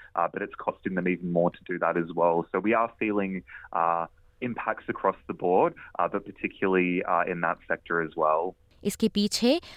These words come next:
Speaker 2: हायर होलसेल प्राइसेस, तेल की बढ़ती कीमतें और अमेरिकी डॉलर के मुकाबले कमजोर ऑस्ट्रेलियाई डॉलर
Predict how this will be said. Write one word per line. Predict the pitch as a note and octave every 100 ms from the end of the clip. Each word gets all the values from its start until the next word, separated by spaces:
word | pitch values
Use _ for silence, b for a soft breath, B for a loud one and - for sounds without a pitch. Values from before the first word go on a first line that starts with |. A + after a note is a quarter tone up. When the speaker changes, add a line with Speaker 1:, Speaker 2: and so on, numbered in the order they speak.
| B C#4
Speaker 2:
हायर | D4 F4 G#4+ A3+
होलसेल | A3+ A3+ - G#3+ G3
प्राइसेस, | F3+ F#3 B3+ E4+ G#4 - b b -
तेल | D4+ F#4+ G#4
की | F#4+
बढ़ती | F4 G#3 F#3+ G#3 -
कीमतें | G3 G#3+ B3 C#4 E4+ B B
और | C#4+ - C4
अमेरिकी | C4 D4+ - F#4
डॉलर | A#3 A3 C#4
के | C#4
मुकाबले | B3 G3 G3 A#3+ A3+ C4+ E4+ B B
कमजोर | - C#4 C4+ C#4+ G4+ - G3+
ऑस्ट्रेलियाई | G3 - A3+ G#3+ C4 D#4+ G#3
डॉलर | G3+ A#3